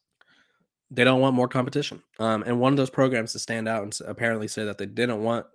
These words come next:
to expand was Oregon. So I thought that was surprising. Um, I still think that the expansion is gonna happen eventually.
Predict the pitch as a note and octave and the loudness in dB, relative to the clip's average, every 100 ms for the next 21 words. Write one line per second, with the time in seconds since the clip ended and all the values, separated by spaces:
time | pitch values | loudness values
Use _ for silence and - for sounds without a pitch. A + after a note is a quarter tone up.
0 | - A#2+ G#2 - E3+ A#2 A2+ - B2+ A2+ | -8 -6 -4 0 0 0 -6 -2 -2 -2
1 | G2+ - - - - - D#3 F#3+ F3+ C3 | -8 -16 -20 -20 -8 2 6 6 6 6
2 | - A2 G2+ G#2 G#2+ - - A2+ A2+ A2 | 2 -4 -4 -4 -10 -16 -12 -4 -2 0
3 | A2+ B2+ D3+ C#3+ D3 C3+ B2+ A#2 - B2 | -2 0 0 2 0 0 0 -2 -4 -6
4 | A#2 - A#2+ A#2 A#2+ A#2 A#2+ A2+ A2 G#2 | -4 -2 -4 -4 -6 -4 -2 -2 -4 -4
5 | G#2 - G#2 G2 | -6 -6 -6 -8